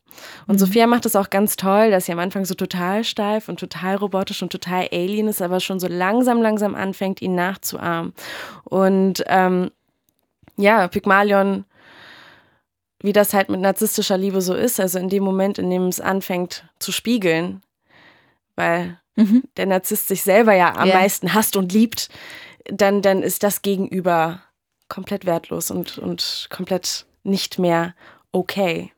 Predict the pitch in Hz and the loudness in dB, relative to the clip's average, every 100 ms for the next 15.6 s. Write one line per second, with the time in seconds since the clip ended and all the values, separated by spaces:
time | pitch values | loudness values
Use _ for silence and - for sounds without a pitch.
0 | _ 185 175 185 196 190 190 185 185 180 | _ -4 -2 0 0 0 0 0 0 -2
1 | 175 175 - 170 165 160 - - 190 - | -4 -4 -4 -2 -2 -4 -8 -10 -10 -14
2 | - - - - - - - 180 175 170 | -20 -20 -20 -20 -20 -18 -6 -2 0 2
3 | 165 165 180 - 208 202 196 208 - 240 | 2 2 0 0 0 4 4 2 2 2
4 | 294 - 262 269 240 226 226 - 233 - | 2 2 2 2 2 2 4 2 0 4
5 | 190 214 233 - 240 - 277 294 262 277 | 4 4 2 2 -2 4 6 6 4 4
6 | 269 226 277 294 - - 233 190 202 262 | 0 2 0 -4 -4 2 4 6 4 2
7 | - 214 - 180 240 330 190 165 175 185 | 0 -2 0 2 2 2 0 2 2 2
8 | 196 - 175 165 156 196 247 - 175 196 | 0 0 -2 0 0 2 0 0 -2 -2
9 | 220 - 160 156 - 151 147 254 - - | -2 -4 -6 -8 -6 -2 -2 -2 -6 -14
10 | - - 226 226 - 254 247 240 208 180 | -16 -2 2 2 2 0 2 4 4 2
11 | 170 277 - 226 233 226 220 - - 214 | 0 -2 -2 2 4 4 2 -2 2 2
12 | 196 208 262 262 - - 247 277 320 285 | 2 -2 -2 -4 -2 -2 -2 -2 -2 0
13 | 233 - 247 269 269 247 220 208 233 233 | -2 0 -2 -2 -4 -6 -4 -4 -4 -6
14 | - 180 240 359 302 - - 196 180 160 | -8 -2 0 0 -4 -6 -2 2 2 2
15 | 170 185 160 160 185 | 2 2 2 2 2